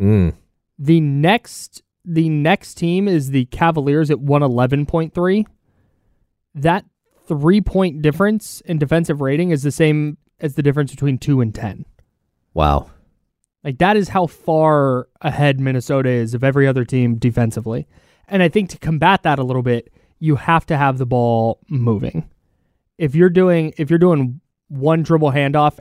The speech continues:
Speaker 2: every single time, they're going to adapt to that, and it's, that's it. If it's, hey, give it to Domas in the post and let him dribble, and he's gonna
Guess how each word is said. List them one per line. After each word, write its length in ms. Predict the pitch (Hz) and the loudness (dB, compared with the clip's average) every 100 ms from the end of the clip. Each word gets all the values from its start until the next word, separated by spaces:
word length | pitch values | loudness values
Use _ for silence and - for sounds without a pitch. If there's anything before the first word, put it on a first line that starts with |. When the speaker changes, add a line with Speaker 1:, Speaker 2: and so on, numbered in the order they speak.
| - | -4
Speaker 2:
every 220 | 139 147 | 0 0
single 260 | 160 139 123 | 0 0 -2
time, 340 | 131 135 139 | -2 -2 -2
they're 140 | 131 | 0
going 200 | 131 151 | 2 4
to 100 | 147 | 4
adapt 320 | 139 123 120 - | 2 0 -2 -2
to 60 | |
that, 260 | 123 110 - - | -4 -4 -8 -4
and 180 | 135 120 | -2 -2
it's, 440 | 113 - - _ - | -4 -12 -20 _ -6
that's 220 | 131 113 | -4 -4
it. 140 | 98 - _ _ _ _ | -10 -16 _ _ _ _
If 120 | 147 | 0
it's, 360 | 156 147 - - _ _ | 2 2 -4 -16 _ _
hey, 240 | - 151 123 | -4 -2 -2
give 280 | 123 165 165 | -2 0 0
it 80 | 165 | 0
to 100 | 151 | 0
Domas 420 | 160 165 160 165 | 2 2 0 0
in 80 | 151 | -4
the 60 | |
post 380 | 135 156 160 - | -2 0 0 0
and 160 | 131 127 | -2 2
let 140 | 156 | 2
him 100 | 156 | 2
dribble, 420 | 151 156 165 156 | 2 2 4 2
and 120 | 135 123 | 2 0
he's 160 | 147 | 0
gonna 300 | 147 143 139 | 2 4 2